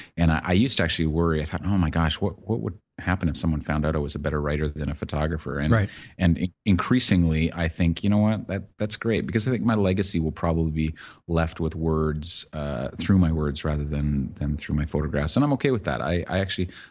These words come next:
Speaker 1: love writing, and I think the two skill sets, uh, combine beautifully. And truthfully, the, the fact that I'm as write-,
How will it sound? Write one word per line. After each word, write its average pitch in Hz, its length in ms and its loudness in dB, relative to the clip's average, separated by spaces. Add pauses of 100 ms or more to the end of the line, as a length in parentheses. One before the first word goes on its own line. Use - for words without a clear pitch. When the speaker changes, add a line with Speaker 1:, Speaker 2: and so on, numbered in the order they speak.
Speaker 1:
love 87 600 2
writing, 82 500 0
and 82 80 0
I 80 60 -4
think 92 180 -6
the 78 120 -12 (120)
two 87 400 -2
skill 82 320 -4
sets, - 540 -4 (640)
uh, 78 460 -4
combine 85 380 4
beautifully. 82 560 2
And 92 400 0
truthfully, 101 560 -4 (200)
the, 80 680 2 (160)
the 90 140 0
fact 92 440 -4
that 85 120 0
I'm 82 160 2
as 78 140 -4
write-, 82 260 0